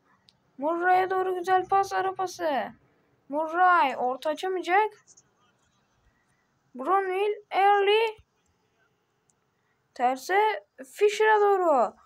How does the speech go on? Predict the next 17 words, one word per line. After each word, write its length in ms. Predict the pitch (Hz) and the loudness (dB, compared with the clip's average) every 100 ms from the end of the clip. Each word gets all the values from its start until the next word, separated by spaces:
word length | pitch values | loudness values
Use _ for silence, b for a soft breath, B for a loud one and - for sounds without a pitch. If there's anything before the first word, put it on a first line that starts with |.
| - _ - _ _ _ - | -12 _ -20 _ _ _ -14
Fischer, 920 | - - - 381 392 - 403 453 494 | -14 -12 -6 -2 -2 0 2 4 2
Benzema, 520 | 466 508 508 523 523 539 539 494 | 2 0 0 -6 -8 -8 -8 -4
Hedges. 760 | 480 480 - 494 480 440 - _ _ _ _ - | -4 -4 -4 -2 -2 -6 -16 _ _ _ _ -16
Hedges'in 460 | 359 359 392 381 381 | -14 -10 -10 -8 -8
orada 220 | 381 381 | -8 -8
ne 180 | 392 381 | -8 -10
işi 220 | 349 370 | -10 -4
var? 600 | 349 320 240 226 _ _ _ _ _ _ _ _ _ _ _ _ - _ _ _ _ _ _ _ _ | -2 0 -2 -6 _ _ _ _ _ _ _ _ _ _ _ _ -20 _ _ _ _ _ _ _ _
Gires'e. 840 | 226 262 349 349 - 330 269 240 208 _ _ _ _ _ _ | -14 -6 -6 -8 -6 -2 -2 -4 -12 _ _ _ _ _ _
Daha 260 | 233 226 226 | -10 -8 -6
demin 160 | 320 | -8
girmedi 320 | 311 359 381 277 | -10 -8 -8 -6
mi 100 | 240 | -8
ya? 320 | 233 262 294 _ _ | -8 -10 -14 _ _
Allah 340 | 302 330 302 233 | -10 -8 -6 -8
Allah. 280 | 208 202 214 _ _ _ _ _ _ _ _ _ _ _ _ _ _ - | -10 -14 -16 _ _ _ _ _ _ _ _ _ _ _ _ _ _ -18
Johnson 840 | 254 302 370 381 - 349 262 226 | -10 -4 -4 -6 -8 -6 -6 -10